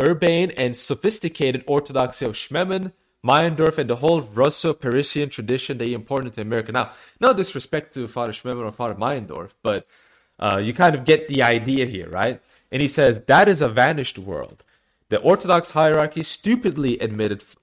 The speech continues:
floods of former evangelicals into the church without instituting any procedure of instruction in the tradition. Now, lo and behold, American Orthodoxy has just become another wing of the American religion,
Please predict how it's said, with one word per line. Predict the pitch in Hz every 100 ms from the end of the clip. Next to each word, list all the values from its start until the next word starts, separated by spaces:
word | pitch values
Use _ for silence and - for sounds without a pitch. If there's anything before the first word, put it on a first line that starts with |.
| _
floods | - 160 208 -
of | - 131
former | - 151 175 185 -
evangelicals | 139 135 120 139 160 165 165 151 -
into | 135 -
the | 107
church | - 160 160 -
without | 120 110 -
instituting | 135 139 - 123 135 127 131 -
any | 120
procedure | 113 113 - 147 139 -
of | 120 -
instruction | 113 - - - 151 135 110
in | 107
the |
tradition. | 95 113 135 139 - 127 _ _ _ _ _
Now, | 123 156 180
lo | 160 151
and | 123
behold, | 113 160 180 180
American | 127 147 147 127
Orthodoxy | 131 131 123 -
has | 117 110
just | 131 135
become | 120 120 110
another | 117 139 180 160
wing | 113 123 120
of | 110 -
the | 107
American | 104 123 135 135 127
religion, | 107 110 151 90